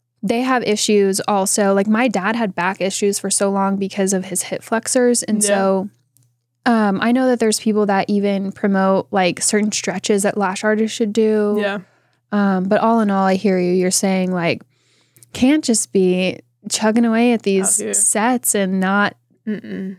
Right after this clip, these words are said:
Speaker 1: thinking about the physical
Speaker 2: Yeah, you have to take
Speaker 1: consequences.
Speaker 2: care of yourself. You know, it's,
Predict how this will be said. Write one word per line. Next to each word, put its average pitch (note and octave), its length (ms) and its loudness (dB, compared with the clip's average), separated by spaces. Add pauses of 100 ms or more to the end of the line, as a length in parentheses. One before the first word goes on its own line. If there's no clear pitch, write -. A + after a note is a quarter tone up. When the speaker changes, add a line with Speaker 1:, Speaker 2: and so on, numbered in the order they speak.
(120)
Speaker 1:
thinking A#3 340 0
about F#3+ 420 0
the F3 380 0 (200)
physical A3 600 -2 (180)
Speaker 2:
Yeah, G#3+ 260 0
you A3+ 120 0
have A3 200 0
to A#3 80 -8
take A#3 220 -4
Speaker 1:
consequences. G#3+ 240 -6
Speaker 2:
care G3+ 100 -4
of G3 60 -8
yourself. G3 1120 -8 (580)
You A3 140 -2
know, G#3+ 380 0 (280)
it's, - 340 -2